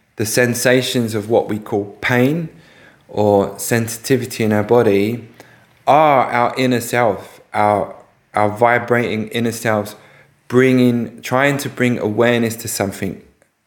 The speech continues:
trying to resolve something. Whether it's physical or emotional, your body is communicating with you all the time. You just have to tune in and listen and find that compassionate midline and move forward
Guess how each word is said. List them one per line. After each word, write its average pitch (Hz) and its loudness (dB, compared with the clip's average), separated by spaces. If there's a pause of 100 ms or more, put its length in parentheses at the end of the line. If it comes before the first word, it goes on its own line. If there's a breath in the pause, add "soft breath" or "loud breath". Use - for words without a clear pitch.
(360)
trying 113 0
to 107 -4
resolve 120 4
something. 95 -8 (1080 soft breath)
Whether 113 2
it's - -2
physical 127 0
or 110 2
emotional, 107 0 (400 soft breath)
your 107 2
body 120 4
is 107 -6
communicating 104 -6
with 92 -8
you 95 -8 (120)
all 113 2
the 107 2
time. 92 -6 (680 soft breath)
You 98 -8
just - -6
have - -4
to - -14
tune 127 2
in 110 0
and 104 -2
listen 104 -4 (400 loud breath)
and 98 -4
find 117 0
that - -4
compassionate 113 -4
midline 104 0
and 101 -4
move 104 -2
forward 104 0